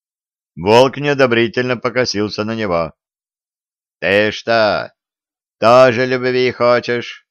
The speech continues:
«Твоей? Нет!» поспешил откреститься Виталий.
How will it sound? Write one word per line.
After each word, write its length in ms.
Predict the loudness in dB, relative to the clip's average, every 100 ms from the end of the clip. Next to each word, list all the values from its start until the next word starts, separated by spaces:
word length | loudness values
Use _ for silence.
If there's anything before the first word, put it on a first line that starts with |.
| _ _ _ _ _ _
«Твоей? 560 | 0 0 2 -2 -4 _ -8
Нет!» 680 | 0 2 4 2 0 -6 _ _ _ _ _ -2
поспешил 520 | -2 0 -4 -2 0
откреститься 640 | 0 -2 -4 -4 -8 -6 -6
Виталий. 560 | -4 -4 -4 -6 -18